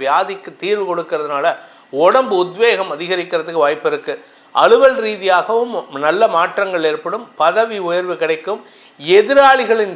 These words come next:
செயல்பாடுகளை முறியடிக்கும் ஆற்றல் ஏற்படும். குறிப்பா நீங்க கடல் கடந்து போகணும்னா நவம்பர் மாசம், அக்டோபர் to நவம்பர் or even செப்டம்பர்லேருந்து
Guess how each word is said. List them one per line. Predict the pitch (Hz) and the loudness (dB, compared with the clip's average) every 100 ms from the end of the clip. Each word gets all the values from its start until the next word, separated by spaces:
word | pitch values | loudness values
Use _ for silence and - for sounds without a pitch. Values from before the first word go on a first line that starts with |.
| - | 0
செயல்பாடுகளை | 175 208 208 196 165 170 151 143 | 2 4 4 4 2 0 -2 -4
முறியடிக்கும் | 180 233 214 196 - 147 127 | -4 -2 -2 -4 -10 -6 -2
ஆற்றல் | 190 - 202 160 | -2 -2 -2 0
ஏற்படும். | 165 160 139 - - - _ - | 0 -4 -8 -10 -20 -20 _ -2
குறிப்பா | 233 240 233 240 233 165 | -2 0 0 0 -2 -6
நீங்க | 156 131 | -6 -2
கடல் | 160 208 220 | 2 2 2
கடந்து | 214 208 214 214 | -2 -2 -4 -2
போகணும்னா | 180 175 170 156 214 - - _ _ - 135 147 | 0 0 -4 -4 -6 -6 -16 _ _ -18 -6 0
நவம்பர் | 196 254 277 262 220 | 4 4 2 0 2
மாசம், | 196 185 160 123 151 | 0 0 -2 -4 -6
அக்டோபர் | - 247 240 233 226 | 0 2 2 0 -4
to | 170 | -2
நவம்பர் | 156 185 202 - - - - | -2 0 -2 -2 -10 -14 2
or | 170 180 | 4 4
even | 226 226 - | 2 0 -2
செப்டம்பர்லேருந்து | 180 - 247 233 220 240 226 | -2 0 0 2 2 2 0